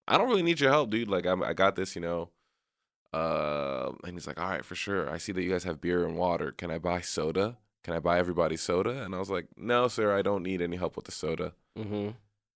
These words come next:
Speaker 1: And he's like, "Okay, thank you. Thank you so much." And then I said, "Oh, thank you for asking to help. That's very kind." And then he just stayed there. He didn't leave. He just stayed there.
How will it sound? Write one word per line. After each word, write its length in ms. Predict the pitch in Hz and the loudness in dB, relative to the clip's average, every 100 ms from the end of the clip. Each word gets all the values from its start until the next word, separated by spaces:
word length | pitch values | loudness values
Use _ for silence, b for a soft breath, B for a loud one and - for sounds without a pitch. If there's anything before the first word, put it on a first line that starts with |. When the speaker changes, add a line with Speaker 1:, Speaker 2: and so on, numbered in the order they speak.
| _ | _
Speaker 1:
And 80 | 85 | -12
he's 100 | 82 | -8
like, 120 | 80 | -8
"Okay, 280 | 85 85 87 | -8 -8 -10
thank 300 | - 92 - | -6 -6 -6
you. 80 | - | -10
Thank 260 | - 92 | -6 -6
you 60 | 90 | -6
so 180 | - 82 | -8 -6
much." 460 | 85 71 - - - _ _ _ _ _ - | -6 -8 -8 -12 -14 _ _ _ _ _ -6
And 160 | 82 | -4
then 120 | 80 | -4
I 40 | 82 | -6
said, 180 | - 90 | -4 -4
"Oh, 100 | 85 | -2
thank 280 | 92 92 101 | -2 -2 -2
you 120 | 104 | -4
for 200 | - 76 | -2 -2
asking 300 | 85 - 78 | -4 -6 -8
to 60 | |
help. 200 | 90 123 | -6 -6
That's 160 | - 78 | -8 -6
very 180 | 85 76 | -4 -4
kind." 380 | 95 92 76 - - | 0 0 0 -6 -4
And 120 | 92 | -2
then 80 | 92 | 0
he 100 | 95 | -4
just 200 | - - | -6 -4
stayed 340 | - 92 87 | 0 2 0
there. 180 | - - - _ _ _ _ | -4 -12 -16 _ _ _ _
He 60 | - | 4
didn't 220 | 120 117 | 6 6
leave. 240 | 120 123 104 | 6 6 2
He 60 | |
just 180 | 92 - | -4 -6
stayed 320 | - 76 58 | -4 -4 -6
there. 240 | - - | -10 -16